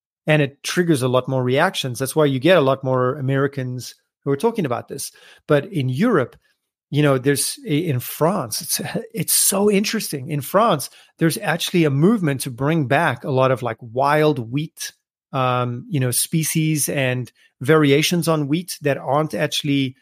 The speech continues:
um, as inbred as the wheat that you get here, as much as it's industrialized here. And, you know, people who get mild reactions to gluten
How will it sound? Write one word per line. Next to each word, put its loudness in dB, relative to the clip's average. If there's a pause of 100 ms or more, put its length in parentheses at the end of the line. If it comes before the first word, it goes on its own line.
(340)
um, -2
as 0
inbred 4
as -6
the -2
wheat -6
that -2
you -8
get 0
here, -4 (160)
as -6
much 0
as -6
it's -8
industrialized 0
here. -4 (720)
And, 2 (540)
you 0
know, 4
people 2
who 4
get 0
mild 4
reactions 0
to -6
gluten -2